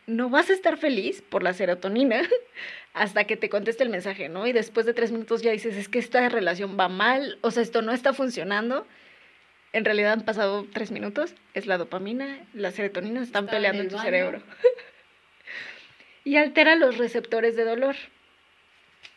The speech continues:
Speaker 1: También la, la, la señora dopamina.
Speaker 2: ¿Te, te duele menos algo?
Speaker 1: En, en
Speaker 2: Si te
Speaker 1: experimentos,
Speaker 2: cansa.
Speaker 1: también por esta universidad, no sé qué hacen con los alumnos, ¿verdad? Pero bueno.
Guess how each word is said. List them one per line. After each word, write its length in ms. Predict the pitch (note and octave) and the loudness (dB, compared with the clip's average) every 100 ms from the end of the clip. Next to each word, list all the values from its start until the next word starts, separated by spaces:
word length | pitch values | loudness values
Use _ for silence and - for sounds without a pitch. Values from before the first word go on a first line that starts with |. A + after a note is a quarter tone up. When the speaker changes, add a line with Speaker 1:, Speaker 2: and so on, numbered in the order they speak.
| _ - - _ F#3+ - | _ -20 -20 _ -14 -6
Speaker 1:
También 320 | F#3 F#3+ G3 | -4 -2 0
la, 180 | F#3 C3+ | 0 0
la, 220 | F#3+ B2+ | -2 -4
la 160 | F3 | -8
señora 340 | F3+ F#3+ F#3+ F#3 | -8 -8 -4 -2
dopamina. 520 | F3+ F#3+ G#3 A3+ G3+ - _ _ | -4 -6 -6 -8 -10 -16 _ _
Speaker 2:
¿Te, 340 | C4 B3+ B3 G#3 | -4 -2 -2 -4
te 160 | B3 A#3+ | -6 -4
duele 320 | B3+ C4 C#4+ | -4 -4 -4
menos 420 | C#4 C4+ B3+ A#3+ | -4 -6 -6 -8
algo? 420 | B3 A#3 G#3+ F#3 F#3 - - - - - _ _ _ - | -8 -8 -8 -12 -12 -20 -20 -20 -20 -20 _ _ _ 8
Speaker 1:
En, 500 | B3+ A#3 A#3 A3+ G3 | 8 8 2 -2 -6
en 80 | A3+ | -4
Speaker 2:
Si 40 | |
te 60 | G#3+ | -4
Speaker 1:
experimentos, 640 | - - A3+ A#3+ C4 F4 | -2 2 4 4 2 2
Speaker 2:
cansa. 100 | A#4 | 2
Speaker 1:
también 300 | A3+ G#3 A3+ | 2 2 0
por 140 | A#3+ A#3 | 0 -2
esta 180 | A#3 | 0
universidad, 440 | A#3+ G3+ F#3+ G#3 A3 | -2 -2 -2 -4 -4
no 140 | A#3 | -6
sé 180 | A3 A#3+ | -6 -8
qué 100 | A#3+ | -8
hacen 200 | G#3 A3 | -10 -10
con 120 | G#3+ - | -12 -12
los 140 | A#3+ | -10
alumnos, 340 | F#3 G#3+ G#3 | -10 -10 -8
¿verdad? 160 | A3 G#3+ | -8 -6
Pero 200 | - F3+ | -4 -4
bueno. 260 | F3+ - | -4 -6